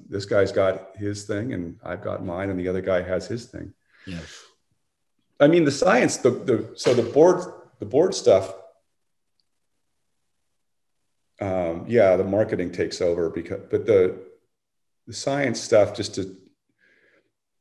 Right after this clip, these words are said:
Speaker 1: just to hang a right here real quick, would be to me where you're, there isn't much, too much argument would be on the, you know, what's, when I wake up, the first thing I wanna know is what direction is the swell coming from and what's it gonna be doing? And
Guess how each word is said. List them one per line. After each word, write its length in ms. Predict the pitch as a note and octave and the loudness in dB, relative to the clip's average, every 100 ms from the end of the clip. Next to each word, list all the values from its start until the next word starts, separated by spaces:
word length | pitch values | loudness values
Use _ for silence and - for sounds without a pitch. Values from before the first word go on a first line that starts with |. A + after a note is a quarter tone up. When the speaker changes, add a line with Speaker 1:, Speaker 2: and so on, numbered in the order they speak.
| _ | _
Speaker 1:
just 180 | - A2+ | -10 -8
to 200 | G2+ F#2+ - | -8 -10 -14
hang 200 | F#2 A2+ | -6 -2
a 40 | G#2 | 2
right 320 | G2 G#2+ A#2+ | 6 6 6
here 160 | A#2 F#2 | 2 2
real 200 | F#2 F2+ - | 4 2 2
quick, 240 | F#2 - | -2 -2
would 180 | F#2+ F#2 | -6 -4
be 440 | F#2+ F2+ F2 F2+ - _ | -4 -2 -6 -12 -20 _
to 120 | G#2 | -10
me 300 | G2+ F#2+ F#2+ | -6 -6 -6
where 220 | - F#2+ | -4 -2
you're, 200 | F#2 F#2 | -2 -2
there 200 | F2+ G2 | -2 0
isn't 340 | B2 D3+ G#2 - | 2 2 -2 -2
much, 340 | F#2 F2+ - | -4 -4 -12
too 160 | - B2+ | -8 -2
much 240 | A2 F#2 | 0 0
argument 500 | F#2 F2+ F2+ F2 F#2 | 0 0 -2 -8 -8
would 160 | G#2 F2+ | -10 -8
be 180 | F#2+ F#2 | -4 -4
on 240 | F2 E2+ | -4 -6
the, 100 | E2+ F2 - | -8 -8 -10
you 80 | G2 | -10
know, 120 | F2 | -6
what's, 300 | F#2 G2 - - _ _ | -4 -6 -6 -20 _ _
when 120 | G#2+ | -2
I 60 | G#2 | 2
wake 280 | G#2 G#2 A2+ | 4 4 4
up, 180 | G2+ | 0
the 60 | G2 | -4
first 300 | - C3+ C3+ | 0 0 2
thing 140 | A2 | 0
I 60 | G2 | 0
wanna 240 | F#2+ F#2+ | 0 0
know 260 | F#2+ F2+ F2+ | 0 2 0
is 100 | F#2 | 0
what 140 | G2 | -2
direction 480 | F#2+ F#2 F#2 - F#2 | -2 0 0 0 -6
is 140 | F2 F#2 | -6 -8
the 60 | |
swell 280 | - A2+ G#2 | -6 4 4
coming 320 | G2+ G2 F#2+ | 4 -2 -4
from 220 | - F#2+ | -2 0
and 100 | F#2 | 0
what's 180 | F2+ F2+ | -2 -4
it 80 | F#2 | -6
gonna 200 | F#2 F2 | -6 -8
be 100 | F2 | -8
doing? 380 | E2+ F2+ F2+ E2 | -6 -6 -4 -6
And 140 | E2 | -10